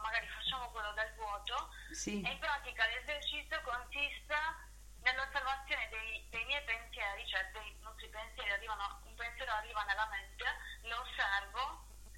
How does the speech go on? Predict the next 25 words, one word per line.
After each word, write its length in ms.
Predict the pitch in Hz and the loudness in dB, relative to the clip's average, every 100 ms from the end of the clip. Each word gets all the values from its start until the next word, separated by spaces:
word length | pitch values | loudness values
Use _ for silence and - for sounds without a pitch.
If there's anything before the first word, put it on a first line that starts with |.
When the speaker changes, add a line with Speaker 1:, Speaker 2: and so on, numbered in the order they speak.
| - | -4
Speaker 1:
e 100 | 247 - - - - - - 208 - | -4 -4 -8 -12 -12 -12 -12 -12 -12
il 60 | - | -6
pensiero 420 | 294 302 269 240 | -4 -2 -4 -6
poi 140 | 226 233 226 | -6 -10 -6
se 60 | 226 | -2
ne 120 | 202 | 0
va. 220 | 185 - - - - - - - - - - - | 0 -2 -8 -10 -10 -10 -12 -14 -14 -14 -14 -14
Nello 360 | - 285 640 659 | -2 0 0 -2
spazio-tempo 840 | - 370 370 302 269 294 277 247 - | 0 0 0 -2 -2 -4 -6 -12 -8
vuoto 340 | 277 302 269 | -6 -6 -8
tra 180 | - 233 233 | 0 0 0
due 140 | 226 | -6
pensieri, 800 | 226 220 220 - 214 190 185 202 - - - - - - - - - | -10 -10 -10 -10 -8 -8 -8 -10 -10 -14 -14 -14 -14 -14 -14 -8 0
Speaker 2:
Mm. 100 | 180 | 2
Speaker 1:
mi 140 | 180 185 | 4 4
metto 280 | 285 - | 4 2
al 140 | 294 294 | -2 0
centro 300 | 247 220 - | -4 -4 -8
di 100 | - | -6
questo 380 | - 247 247 247 | -6 -6 -8 -4
spazio. 720 | 220 208 208 - 220 220 220 - - - - - - - - - - - - - | 2 2 2 -8 -6 -6 -6 -12 -14 -14 -14 -14 -14 -14 -14 -12 -10 -10 -10 -8
Quindi 320 | 311 269 220 | -4 -4 -6
in 80 | 240 | -2
pratica 600 | 269 220 202 - 214 220 | 4 4 2 4 4 6
cerco 320 | 285 294 - | 4 4 2